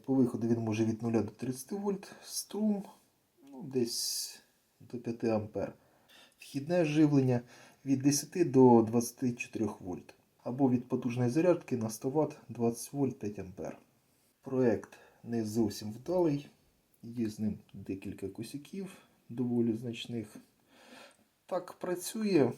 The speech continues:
користуватись можна, але не так, як хотілося б.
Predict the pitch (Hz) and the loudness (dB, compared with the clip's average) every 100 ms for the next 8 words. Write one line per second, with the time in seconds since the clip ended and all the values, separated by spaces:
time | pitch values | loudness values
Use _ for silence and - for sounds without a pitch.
0 | - 143 139 - 147 143 143 170 160 127 | -6 0 0 0 -4 -2 -4 -2 -2 0
1 | 117 92 127 120 107 98 - _ _ _ | 2 4 8 8 8 4 -8 _ _ _
2 | _ _ _ _ - - _ _ 123 - | _ _ _ _ -20 -20 _ _ -12 -8
3 | 139 120 - 107 107 95 95 - | -6 -6 -6 -8 -4 -4 -4 -8